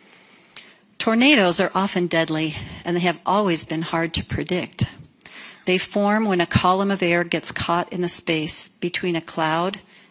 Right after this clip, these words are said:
and the ground and begins spinning violently. A super outbreak occurs when at least fifty tornadoes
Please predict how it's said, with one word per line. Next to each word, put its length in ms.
and 140
the 40
ground 600
and 160
begins 380
spinning 580
violently. 840
A 80
super 600
outbreak 540
occurs 580
when 140
at 100
least 340
fifty 380
tornadoes 880